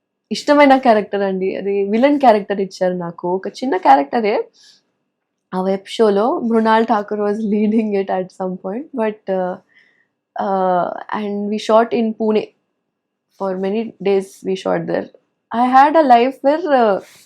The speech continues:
ఒక చిన్న మినీ వ్యాన్‌లో ఒక చిన్న డోర్, ఇంతే స్పేస్ ఉంటది, అందులో టూ బెడ్స్ ఉంటది, and that also is sharing. So I have done that also.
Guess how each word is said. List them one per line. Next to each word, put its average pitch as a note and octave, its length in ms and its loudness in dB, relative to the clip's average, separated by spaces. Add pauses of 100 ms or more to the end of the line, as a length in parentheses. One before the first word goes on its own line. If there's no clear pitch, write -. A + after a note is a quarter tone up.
(560)
ఒక A#3+ 140 -2
చిన్న C#4+ 440 4
మినీ B3+ 380 6
వ్యాన్‌లో D4 600 8
ఒక A#3+ 560 8 (1120)
చిన్న B3+ 240 8
డోర్, A#3 420 10 (100)
ఇంతే C4 500 2
స్పేస్ A#3+ 480 0
ఉంటది, A3+ 340 -4
అందులో B3 340 2
టూ C#4 240 0
బెడ్స్ A#3 340 4
ఉంటది, G#3 460 -4 (540)
and B3+ 220 0
that A#3+ 300 6
also D4+ 220 6
is F#4+ 140 6 (120)
sharing. A3 260 6 (300)
So - 380 -6
I C#4+ 340 6
have C4+ 100 4
done C4+ 240 6
that A#3 300 6
also. A#3 260 2